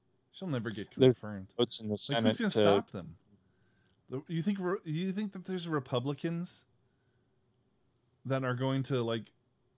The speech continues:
Speaker 1: do anything about that?
Speaker 2: Yes,
Speaker 1: There's a
Speaker 2: there's
Speaker 1: few.
Speaker 2: a few,
Speaker 1: There's
Speaker 2: but
Speaker 1: a
Speaker 2: n-,
Speaker 1: few.
Speaker 2: they won't.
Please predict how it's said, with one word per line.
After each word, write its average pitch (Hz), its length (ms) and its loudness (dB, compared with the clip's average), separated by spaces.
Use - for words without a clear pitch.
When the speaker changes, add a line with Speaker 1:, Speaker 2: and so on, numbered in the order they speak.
Speaker 1:
do 139 240 2
anything 131 420 -2
about 117 300 -4
that? 160 180 -10
Speaker 2:
Yes, 117 520 8
Speaker 1:
There's 143 160 0
a - 20 8
Speaker 2:
there's 131 180 12
Speaker 1:
few. 185 120 6
Speaker 2:
a 147 40 6
few, 117 260 8
Speaker 1:
There's 131 100 2
Speaker 2:
but 135 100 8
Speaker 1:
a - 20 6
Speaker 2:
n-, 131 80 6
Speaker 1:
few. 190 140 4
Speaker 2:
they 127 80 10
won't. 123 260 8